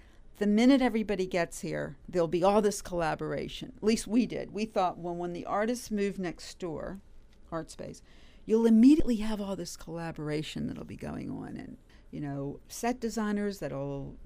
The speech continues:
be creating new sets, that'll work with the choreographers, and there'll be this sort of, like, instant love and this instant, um, magic that happens. And actually,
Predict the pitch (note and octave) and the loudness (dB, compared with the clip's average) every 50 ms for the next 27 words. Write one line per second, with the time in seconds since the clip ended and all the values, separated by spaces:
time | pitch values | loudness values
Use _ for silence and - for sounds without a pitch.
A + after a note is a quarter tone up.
0 | - - - - D3+ C#3 C#3 - E3 D3 C#3+ D3 D3 D3 D#3+ - D#3 C#3 - - | -16 -14 -12 -12 -12 -12 -12 -12 -10 -8 -8 -8 -8 -10 -12 -12 -12 -12 -12 -6
1 | - C4 B3+ B3 B3 A#3 A3+ A3 A3+ - - - - D#3 D3+ D#3 D3+ D3+ - D#3+ | -2 0 0 2 2 2 0 -2 -4 -8 -10 -8 -8 -6 -6 -6 -6 -8 -10 -14
2 | - - C#3 - F#3 G3 - E3 G#3+ B3 B3 B3+ B3+ A#3+ A#3+ A#3+ - B3 A#3 A3+ | -16 -16 -14 -12 -12 -10 -8 -6 -4 -4 -4 -2 -4 -6 -6 -8 -10 -8 -6 -4
3 | A3+ A3 G#3+ G#3+ E3+ - - - - - - A3+ G3+ B3 A#3 A3 G#3+ A3 - A3+ | -4 -4 -6 -8 -12 -14 -16 -20 -8 0 0 0 2 2 2 2 2 2 0 -2
4 | G#3 G3 - F3 E3 F3 - - - - G3 A3+ A3+ A3 - - - G#3+ F#3 - | -2 -2 -2 -2 -2 -4 -6 -12 -6 -2 0 0 0 -2 -4 -8 -6 -6 -6 -4
5 | - E3+ E3+ E3+ E3+ D#3+ D#3 D3+ D3 C#3+ D#3+ D3+ D#3 D#3 D#3+ D3+ - - - - | -2 -2 0 0 0 0 -2 -4 -4 -4 -4 -6 -4 -6 -6 -8 -8 -12 -14 -14
6 | - - - - - - - - - F3+ G3+ G3 - - - F3+ E3 D#3+ - - | -16 -18 -20 -20 -20 -18 -14 -6 -2 0 0 0 -2 -4 -4 -4 -2 -2 -4 -6
7 | - - - - - - D#3+ D3+ D3+ D3+ D3+ D#3 D#3+ E3 E3 E3 E3 E3+ D#3 - | -12 -20 -20 -18 -12 -10 -8 -6 -6 -6 -6 -4 -4 -2 -2 -2 -2 -4 -4 -8
8 | - - - - - - E3+ F3+ - - - - - - - F#3+ - - - G3 | -10 -10 -10 -12 -14 -12 -12 -12 -12 -12 -12 -10 -10 -8 -6 -6 -6 -6 -6 -4
9 | G#3+ A#3+ A#3 - - B3 A3 G#3+ G#3 G#3 G3+ G3 | -4 -4 -6 -4 -6 -4 -2 0 0 0 -2 -4